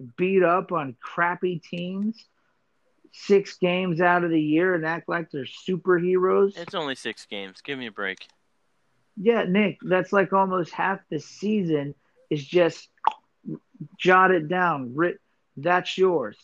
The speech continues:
Speaker 1: Half the season, Nick. Don't say, "Give me a break." That's not, that's a big deal.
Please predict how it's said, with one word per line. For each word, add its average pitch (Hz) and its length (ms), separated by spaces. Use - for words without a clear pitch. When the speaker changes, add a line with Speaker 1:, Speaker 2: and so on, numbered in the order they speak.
Speaker 1:
Half 240 380
the 226 180
season, 190 640
Nick. 120 280
Don't 196 120
say, 233 140
"Give 160 280
me 165 180
a 131 80
break." 156 420
That's 190 240
not, 180 260
that's 208 220
a 196 80
big 165 460
deal. 202 480